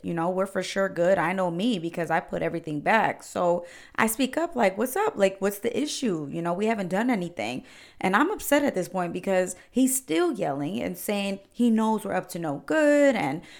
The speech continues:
you know, to open up our jackets. So, okay, as much as I wanted to not open it because I knew for sure that I didn't have anything,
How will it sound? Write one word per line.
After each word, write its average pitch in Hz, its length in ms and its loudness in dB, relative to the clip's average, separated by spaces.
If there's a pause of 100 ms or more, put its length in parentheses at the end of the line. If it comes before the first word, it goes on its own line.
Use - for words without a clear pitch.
(120)
you 202 100 0
know, 175 160 2
to - 140 -2
open 202 280 -2
up 180 160 0
our - 140 -6
jackets. 269 800 2
So, 233 260 2
okay, 233 540 0
as 175 180 -2
much 254 220 0
as 339 100 0
I 254 120 4
wanted 170 460 0
to - 120 -6
not 170 400 0
open 185 320 -2
it 247 160 -2
because 180 300 -4
I 180 100 -2
knew 170 320 -4
for 175 180 -2
sure 175 280 -2
that - 140 -2
I 165 100 0
didn't 175 240 -4
have 170 240 -2
anything, 254 500 -2